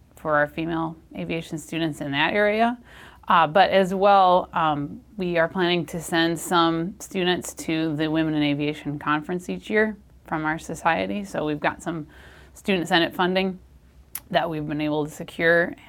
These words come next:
And so I'm excited because we're able to give these, these female aviation students a really great outlet to get encouraged, to meet people in the industry.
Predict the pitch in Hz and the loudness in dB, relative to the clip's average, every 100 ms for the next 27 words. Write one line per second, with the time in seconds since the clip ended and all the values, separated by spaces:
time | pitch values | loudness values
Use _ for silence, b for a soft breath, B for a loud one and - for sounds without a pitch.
0 | - 160 143 - 165 156 175 170 165 - | -12 -8 -8 -4 -4 -2 -4 -6 -6 -6
1 | 156 156 170 160 165 170 - 165 170 151 | -2 2 2 0 -6 -8 -6 -4 -6 -10
2 | - 220 170 175 185 - 175 - 165 151 | -16 -10 -6 -6 -6 -2 -4 -2 -4 -4
3 | - 180 196 180 - 170 165 160 - b | -8 -8 -8 -8 -4 -2 -4 -6 -12 b
4 | b b b - 147 147 170 165 165 160 | b b b -6 -6 -2 0 0 -2 -2
5 | 156 165 151 170 165 160 151 - - 151 | -4 -6 -6 -10 -6 -8 -8 -10 -12 -10
6 | 160 151 143 - _ _ - 170 156 - | -8 -6 -8 -12 _ _ -6 -4 -4 -10
7 | - - - 175 160 165 - - 160 147 | -20 -20 -4 -2 0 -2 -4 -8 -8 -4
8 | 160 156 - 143 175 196 - - - - | -6 -6 -8 -4 -4 -6 -16 -20 -20 -20
9 | - 156 143 143 147 B B B - 180 | -8 -4 -2 -2 -6 B B B -10 -4
10 | 175 180 - - 170 160 170 156 156 151 | 0 0 0 -6 -10 -2 0 0 0 -2
11 | 160 185 180 247 277 | -2 -6 -4 0 0